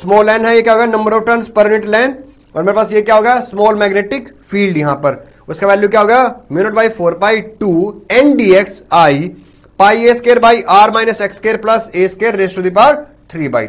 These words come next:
two। अब हम assume कर लेते हैं यहां पर कि से R is greater, greater than X and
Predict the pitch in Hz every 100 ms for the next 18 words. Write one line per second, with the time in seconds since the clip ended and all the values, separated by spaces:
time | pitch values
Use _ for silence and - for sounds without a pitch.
0 | - 101 _ _ _ _ - 233 247 208
1 | 240 302 285 220 170 160 175 185 175 170
2 | 170 208 220 220 208 156 190 254 - _
3 | _ _ _ _ _ _ _ _ _ _
4 | _ _ _ _ _ _ _ _ _ -
5 | 226 185 170 220 226 - _ _ _ _
6 | _ _ _ _ _ _ _ _ _ _
7 | _ _ _ _ _ _ _ - 180 208
8 | 233 226 226 165 143 196 208 226 214 214
9 | 220 226 220 - 151 156 170 - - _
10 | - 175 175 185 185